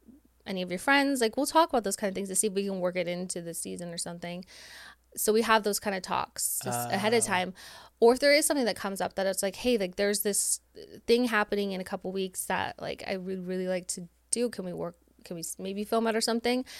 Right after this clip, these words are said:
Speaker 1: So of course, because it's something, if it's something I would already be doing, why not try to film it, you know? Um,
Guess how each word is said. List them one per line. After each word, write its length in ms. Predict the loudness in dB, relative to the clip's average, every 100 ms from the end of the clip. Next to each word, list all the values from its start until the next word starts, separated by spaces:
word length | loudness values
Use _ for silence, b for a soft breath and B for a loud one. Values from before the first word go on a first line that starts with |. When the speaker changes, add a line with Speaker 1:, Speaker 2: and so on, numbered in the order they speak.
| B
Speaker 1:
So 160 | 4 4
of 80 | 6
course, 360 | 6 6 6
because 260 | 2 -2 0
it's 100 | 2
something, 280 | 4 2 0
if 180 | -2 -2
it's 80 |
something 200 | 2 4
I 100 | 4
would 80 | 2 4
already 340 | 4 4 2
be 200 | -4 -4
doing, 600 | -2 0 0 -2 -6 -10 -14 _ _ _
why 560 | -10 -2 2 2 0 -6 -14
not 340 | -8 -4 -4 -6 _ _
try 140 | -8 -6
to 80 | -2
film 240 | -2 -2
it, 180 | -4 -10
you 120 | -6 -4
know? 300 | 0 -2 -2 B B B B _
Um, 640 | 2 4 4 0 -6 -14